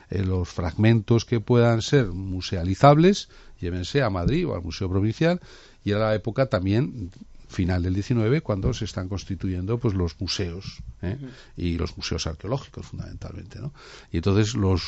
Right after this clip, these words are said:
Speaker 1: muse-, el Museo Arqueológico Nacional de Madrid se vio enriquecido por estos arcos de,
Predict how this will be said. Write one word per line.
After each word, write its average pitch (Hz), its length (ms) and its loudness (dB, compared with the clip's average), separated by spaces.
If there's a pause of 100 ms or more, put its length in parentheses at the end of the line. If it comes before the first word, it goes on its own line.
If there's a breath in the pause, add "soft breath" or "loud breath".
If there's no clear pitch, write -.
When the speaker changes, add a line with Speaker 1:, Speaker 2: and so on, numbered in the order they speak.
(140)
Speaker 1:
muse-, 95 400 0
el 92 60 -2
Museo 90 220 2
Arqueológico 95 420 2
Nacional 92 280 2
de 98 80 2
Madrid 110 240 4
se - 120 0
vio 90 140 0
enriquecido 98 760 0 (380 soft breath)
por 104 340 0
estos - 340 -2
arcos 107 400 4
de, 98 80 -2